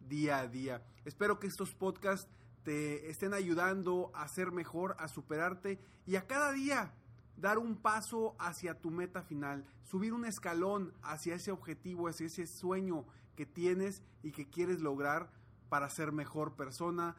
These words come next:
mejor empresario, mejor vendedor, dependiendo de lo que,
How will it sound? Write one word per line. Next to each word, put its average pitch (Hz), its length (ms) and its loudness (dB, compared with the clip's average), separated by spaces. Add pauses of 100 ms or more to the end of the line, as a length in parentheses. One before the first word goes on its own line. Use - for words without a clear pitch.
(160)
mejor 151 260 -2
empresario, 165 800 0 (200)
mejor 147 280 -2
vendedor, 151 640 -2 (420)
dependiendo 151 640 0
de 139 240 0
lo 127 200 -6
que, 123 300 -10